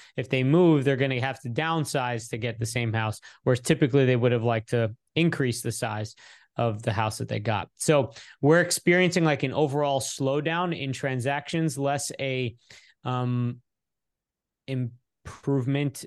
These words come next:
in demand or improvement or a decrease in demand and increase in supply. Um, I do think with the winter months, as real estate seems to be seasonal, that transact-, excuse me, transactions will be slower even more.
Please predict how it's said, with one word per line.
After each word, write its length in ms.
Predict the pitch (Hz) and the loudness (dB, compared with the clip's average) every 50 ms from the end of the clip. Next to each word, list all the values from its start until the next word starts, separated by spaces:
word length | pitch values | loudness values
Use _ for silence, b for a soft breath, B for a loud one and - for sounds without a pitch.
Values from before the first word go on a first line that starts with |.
| - - | -12 -6
in 760 | 131 127 127 123 123 123 123 123 123 123 120 120 117 - _ _ _ _ 120 117 110 | -4 -2 0 0 0 0 0 0 0 0 0 -2 -4 -6 _ _ _ _ -18 -14 -6
demand 640 | 110 127 120 120 123 127 131 135 139 135 131 127 | -4 -2 -2 -2 -2 -2 -2 -4 -2 -2 -2 -4
or 240 | - - 127 123 123 | -4 -2 -2 -2 -2
improvement 500 | 120 117 113 - 139 127 117 123 123 - | -2 -4 -4 -4 -4 -4 -2 -4 -4 -2
or 140 | 131 123 120 | -2 -2 -2
a 280 | 123 127 123 127 - | -2 -4 -4 -4 -4
decrease 480 | 131 113 135 143 127 - 151 139 131 - | -2 -2 -2 -2 -2 -2 -2 -2 -2 -2
in 80 | 135 123 | -2 -2
demand 380 | 127 123 123 123 127 131 131 | -2 -2 -2 -4 -4 -4 -4
and 160 | 131 123 123 | -4 -4 -4
increase 360 | 127 131 120 - 139 131 - 131 | -4 -6 -6 -4 -4 -4 -4 -6
in 60 | 117 | -6
supply. 540 | - 135 104 - 123 120 123 135 156 165 165 B B B B B B B B B B B B | -6 -8 -8 -4 -4 -2 -2 -2 -2 -4 -6 B B B B B B B B B B B B
Um, 240 | - 139 143 139 135 - | -4 -4 -2 -4 -4 -2
I 100 | 143 143 | -2 -2
do 180 | 135 117 160 175 | 2 4 4 2
think 340 | 170 170 185 180 175 175 - - | 4 2 2 0 0 -2 -4 -4
with 240 | 143 139 143 139 139 - - | 0 0 0 0 -2 -2 -2
the 100 | 139 123 | 0 0
winter 260 | 131 143 147 156 160 | 0 0 0 0 0
months, 480 | 160 170 185 196 180 - - - - - - | 0 0 0 0 -2 -4 -8 -12 -16 -10 -6
as 240 | - 123 117 - - | -4 -4 -4 -4 -6
real 280 | - 127 123 135 139 139 | -8 -2 0 2 2 2
estate 260 | 135 - 147 127 - | 2 0 -2 -2 0
seems 220 | 147 139 131 - - | -2 -2 -2 -2 -4
to 80 | 139 | -4
be 100 | 120 127 | -2 -2
seasonal, 640 | 120 - - 139 135 123 143 147 160 175 180 160 - _ | -2 0 0 0 0 2 0 0 0 0 -2 -4 -6 _
that 340 | 127 123 127 123 123 - - b b b b b b _ | -4 -2 -2 -2 -4 -6 -10 b b b b b b _
transact-, 540 | - 156 143 143 127 135 139 131 131 - - _ _ _ _ _ _ _ - | -4 -4 -2 -2 0 -2 -2 -2 -4 -10 -18 _ _ _ _ _ _ _ -12
excuse 300 | 151 - - 180 156 160 | -10 -2 0 2 2 4
me, 100 | 156 143 | 2 2
transactions 680 | - - 151 151 143 147 147 151 - - 185 175 151 | 2 2 2 2 2 2 0 0 -2 -2 -2 0 0
will 100 | 170 156 | 0 0
be 120 | 147 143 | 0 -2
slower 400 | 120 - - 143 139 139 147 143 | -4 -4 -4 -2 -2 0 0 -2
even 320 | 143 139 139 131 135 131 123 | -2 -2 -2 -2 -2 -2 -2
more. 540 | 127 123 127 127 135 151 185 208 185 147 | -2 -2 -2 -2 -2 -2 -2 -4 -6 -8